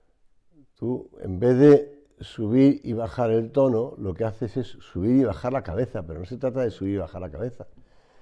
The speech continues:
se trata de que subas el tono. A ver, repite". Nada.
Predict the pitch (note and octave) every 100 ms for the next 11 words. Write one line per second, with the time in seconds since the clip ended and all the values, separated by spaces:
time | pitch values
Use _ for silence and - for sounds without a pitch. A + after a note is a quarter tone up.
0 | - _ F2+ F#2+ G#2 B2+ A#2 F#2 - A#2+
1 | C3 - F2 E2 - C#3 G2 F#2 - F#2
2 | G#2 F2 E2 E2+ A#2+ G2+ - - _ _
3 | - D2 -